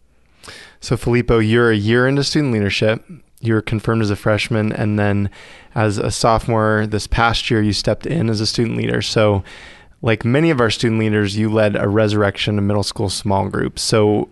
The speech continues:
you were at church for at least that hour every week and also for student leader meetings and other responsibilities.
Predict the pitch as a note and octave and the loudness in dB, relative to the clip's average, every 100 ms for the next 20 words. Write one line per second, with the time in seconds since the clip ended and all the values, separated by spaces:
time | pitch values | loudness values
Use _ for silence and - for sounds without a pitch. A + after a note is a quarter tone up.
0 | - A#2+ B2+ C3+ A#2+ - B2 A2+ - A2+ | -4 0 2 2 0 0 0 0 -2 0
1 | G#2 A2 A2 C3 - A2+ A2+ A2+ A2+ A2 | 0 0 0 0 -2 0 2 4 4 2
2 | A2 A2 G#2+ G#2+ - A2 G#2+ G#2 A2 - | 2 2 2 0 -2 -4 -2 -2 -4 -2
3 | F#2+ - C3+ B2+ B2+ A#2+ A#2 A2+ A2 A2 | -4 -2 0 0 2 2 2 2 2 0
4 | G#2 - - - A#2 A2 - G#2+ G2+ G#2+ | -2 -6 -8 -2 0 0 0 -2 -2 -2
5 | G#2+ G#2 G2+ G2 | -2 0 0 -2